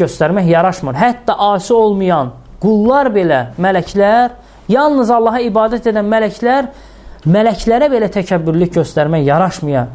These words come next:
yaraşmır. Bizə necə yaraşar? Başqa ayədə də Allah Subhanahu taala Araf surəsinin iki yüz altıncı ayəsində də buyurur: "İnnellezine inde rabbike la yestekbirun an ibadetihi ve yusebbihunehu ve lehu yescudun."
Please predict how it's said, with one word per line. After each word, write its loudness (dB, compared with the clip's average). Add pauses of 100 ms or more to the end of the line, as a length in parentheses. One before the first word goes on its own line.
(160)
yaraşmır. 0 (720)
Bizə 2
necə 2
yaraşar? 0 (380)
Başqa 0
ayədə 2
də 2
Allah 0
Subhanahu -4
taala 2
Araf -2
surəsinin -6
iki -8
yüz 0
altıncı -2
ayəsində 0
də 0
buyurur: 2 (540)
"İnnellezine 2
inde 2
rabbike 0 (200)
la 2
yestekbirun -2
an 2
ibadetihi 2 (260)
ve 4
yusebbihunehu 0
ve 2
lehu 2
yescudun." -2